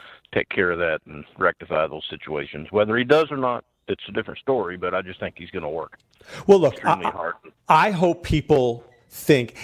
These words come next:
Speaker 2: and this, this happened last year, Big Phil. This happened last year.
Speaker 1: Yeah,
Speaker 2: Do you remember
Speaker 1: I know.
Speaker 2: last year we had a crappy game and people didn't want to draft him because they thought he was gonna be horrible,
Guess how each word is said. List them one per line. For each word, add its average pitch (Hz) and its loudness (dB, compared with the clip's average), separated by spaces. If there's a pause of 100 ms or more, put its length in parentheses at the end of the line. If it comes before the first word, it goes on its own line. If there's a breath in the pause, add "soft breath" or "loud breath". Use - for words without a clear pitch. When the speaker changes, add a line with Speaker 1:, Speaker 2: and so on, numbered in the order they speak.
Speaker 2:
and 247 2
this, 294 0
this 302 2
happened 285 2
last 285 -2
year, 151 4
Big 117 -2
Phil. 110 -2
This 190 2
happened 277 0
last 254 -2
year. 113 0
Speaker 1:
Yeah, - -20
Speaker 2:
Do - 0
you - 6
remember 247 4
Speaker 1:
I - 2
know. 185 4
Speaker 2:
last 185 0
year 202 4
we 175 2
had 143 2
a 127 -4
crappy 170 2
game 156 2
and 135 -2
people 175 2
didn't 165 2
want 160 2
to 160 0
draft 139 2
him 143 0
because 143 0
they 135 2
thought 147 4
he - -2
was 143 -4
gonna 151 -2
be 160 2
horrible, 131 2